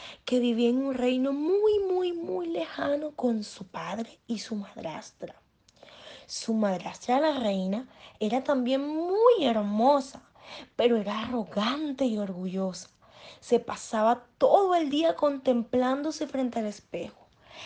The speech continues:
El espejo era mágico y cuando se paraba frente a él le preguntaba: "Espejito, espejito, ¿quién es la más hermosa del reino?".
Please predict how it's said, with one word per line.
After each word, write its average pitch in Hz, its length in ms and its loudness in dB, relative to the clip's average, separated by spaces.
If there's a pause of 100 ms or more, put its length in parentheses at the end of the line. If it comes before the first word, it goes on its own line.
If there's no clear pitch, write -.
(120)
El 208 140 0
espejo 202 500 -2
era 302 160 6
mágico 220 560 -6 (340)
y 247 120 -2
cuando 190 460 2
se 190 200 -10
paraba 185 400 -6
frente 254 380 0
a 202 80 0
él 233 300 -4
le 214 220 0
preguntaba: 180 840 -10 (460)
"Espejito, 277 760 -2
espejito, - 760 -6 (560)
¿quién 427 420 4
es 320 200 -6
la 294 120 0
más 269 240 -2
hermosa 247 560 -4
del 226 220 -2
reino?". 220 420 -4